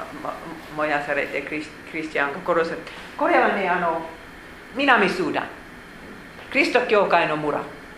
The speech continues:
イスラム教、教徒が来て、こういうことをするんです。これはどこか中近東の女性、イエス様を信じた女性です。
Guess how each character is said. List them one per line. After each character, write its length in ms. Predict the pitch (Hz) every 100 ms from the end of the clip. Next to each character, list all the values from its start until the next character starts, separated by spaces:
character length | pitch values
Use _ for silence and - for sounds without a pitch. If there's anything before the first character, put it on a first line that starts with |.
| - - - - - - - - - -
イ 120 | 214 247
ス 80 |
ラ 100 | 240
ム 100 | 196
教、 200 | 196 196 170 175 180
教 160 | 202 190
徒 120 | 190
が 140 | 165
来 100 | 165
て、 180 | 185 160
こ 140 | 160
う 60 | 180
い 60 | 160
う 40 | 156 -
こ 100 | 165
と 100 | 151
を 80 | 135
す 80 | -
る 60 |
ん 20 | 151
で 60 |
す。 200 | - - - - - - - - - - - - - - - - -
こ 80 | 220
れ 100 | 202
は 120 | 180
ど 80 | 175
こ 160 | 170 165
か 140 | 160
中 200 | - 185
近 200 | 170 151
東 200 | 147 143
の 140 | 139
女 100 | 143 143
性、 220 | 143 120 - - - - - - - - - - - - - - - 165
イ 60 |
エ 80 | 165
ス 80 | 147
様 180 | 147 135
を 40 |
信 200 | 143 143
じ 80 | 127
た 120 | 127
女 80 | 127 - 131 - - - 151
性 140 | -
で 80 |
す。 40 | 123